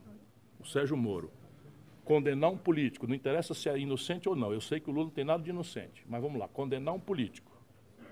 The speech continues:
e no dia seguinte aceitar ser ministro do político que ganhou a eleição, porque aquele político que ele condenou não pode participar da eleição, isso é uma imoralidade insanável, que não tem nenhum lugar do mundo sério.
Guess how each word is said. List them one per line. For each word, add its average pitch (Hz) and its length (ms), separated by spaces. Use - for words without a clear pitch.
e 151 80
no 160 160
dia 156 240
seguinte 127 560
aceitar 127 440
ser 156 220
ministro 147 580
do 139 220
político 143 580
que 160 140
ganhou 131 240
a 151 60
eleição, 131 360
porque 117 220
aquele 170 320
político 156 300
que 139 80
ele 123 80
condenou 110 420
não 117 100
pode 117 220
participar - 380
da 98 100
eleição, 92 380
isso 165 160
é - 20
uma 185 60
imoralidade 135 760
insanável, 139 680
que - 100
não 147 140
tem 156 160
nenhum 156 240
lugar 151 240
do 147 100
mundo 151 280
sério. 107 600